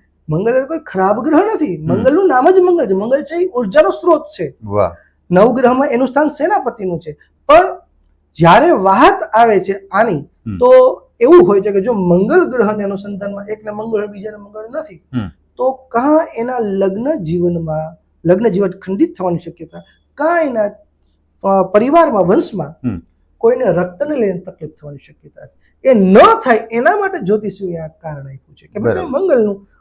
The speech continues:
Speaker 1: અનુષ્ઠાન કરવું.
Speaker 2: બરાબર. અચ્છા. એટલે હોય જન્મકુંડળીમાં કોઈ ગ્રહ તો આપણે ફેરવી નથી શકતા.
Speaker 1: હા, પણ
Speaker 2: પણ એનું, એનું, એનું સોલ્યુશન છે.
Speaker 1: એનું સોલ્યુશન છે, નિવારણ છે.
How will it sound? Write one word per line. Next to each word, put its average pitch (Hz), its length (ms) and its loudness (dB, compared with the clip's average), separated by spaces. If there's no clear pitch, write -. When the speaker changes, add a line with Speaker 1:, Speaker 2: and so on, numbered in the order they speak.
Speaker 1:
અનુષ્ઠાન 175 460 -10
કરવું. - 380 -20
Speaker 2:
બરાબર. 92 360 -4
અચ્છા. - 460 -20
એટલે 170 160 0
હોય 139 440 6
જન્મકુંડળીમાં 160 580 -2
કોઈ 156 180 -2
ગ્રહ 147 140 -2
તો 147 120 0
આપણે 143 160 0
ફેરવી 160 360 4
નથી 127 180 2
શકતા. 104 380 -10
Speaker 1:
હા, 240 160 4
પણ 247 180 0
Speaker 2:
પણ 202 420 4
એનું, 190 380 -2
એનું, 175 220 -4
એનું 180 160 -4
સોલ્યુશન 196 500 0
છે. - 160 -8
Speaker 1:
એનું - 400 -6
સોલ્યુશન 339 500 4
છે, 190 100 0
નિવારણ 277 400 4
છે. 180 240 -4